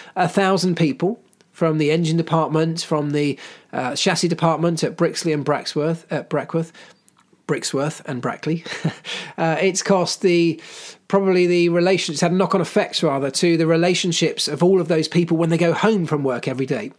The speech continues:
having had another disastrous weekend. How they then go into their homes and their families feeling down, feeling perhaps a little bit depressed, feeling like they've all let each other down or like they've been let down by the team. They are not enjoying the success they've become used to over the past seven or eight years.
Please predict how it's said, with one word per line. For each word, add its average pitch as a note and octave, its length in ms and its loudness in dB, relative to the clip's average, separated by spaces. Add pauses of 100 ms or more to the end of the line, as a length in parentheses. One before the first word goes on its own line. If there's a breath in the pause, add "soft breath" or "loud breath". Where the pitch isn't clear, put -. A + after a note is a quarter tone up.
(140)
having D#3+ 180 0
had D#3+ 100 0
another E3 300 2
disastrous D#3 600 -2
weekend. C3+ 460 -4 (380 loud breath)
How F3+ 120 2
they F3+ 140 4
then G#3 220 2
go F#3 160 4
into F3+ 260 0
their E3+ 220 2
homes F3 440 2
and D3+ 120 0
their D3+ 80 0
families E3+ 680 2 (240 loud breath)
feeling F#3+ 420 2
down, E3+ 420 0
feeling E3+ 340 2
perhaps D#3+ 260 -2
a F3+ 60 0
little G3 160 2
bit F3+ 160 -2
depressed, - 480 -2 (320 soft breath)
feeling F#3+ 440 2
like F3 260 0
they've F3 180 2
all F3+ 180 4
let E3+ 240 2
each F3+ 200 0
other G3 180 2
down C3 320 -4
or D3 100 2
like D#3+ 140 2
they've E3+ 100 0
been E3+ 140 2
let F3 200 2
down G3+ 240 2
by D#3 140 2
the E3 80 0
team. A3 320 -2 (1160 loud breath)
They F#3+ 120 2
are F#3+ 120 2
not G3+ 420 2
enjoying D#3+ 540 2
the D#3+ 80 0
success - 560 0
they've F3 180 0
become F3 320 0
used A#3 360 2
to D#3 260 2
over E3+ 200 0
the E3 60 0
past D#3+ 480 -2
seven E3 300 0
or D#3+ 100 2
eight D3+ 160 -2
years. G3 460 2